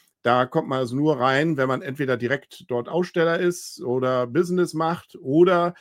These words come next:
äh, eben journalistisch in irgendeiner Form tätig ist. Da durfte ich dann aus diesem Grund dann tatsächlich für die Klemmbaustein-Lyrik da ein, zwei Mal auch schon hin.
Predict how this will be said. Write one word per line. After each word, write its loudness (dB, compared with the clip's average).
äh, -8
eben -4
journalistisch -2
in -12
irgendeiner -4
Form -4
tätig -4
ist. 0
Da -6
durfte -6
ich -10
dann -8
aus -14
diesem -10
Grund -4
dann -2
tatsächlich -10
für -18
die -14
Klemmbaustein-Lyrik -10
da -16
ein, -16
zwei -14
Mal -8
auch -12
schon -10
hin. -6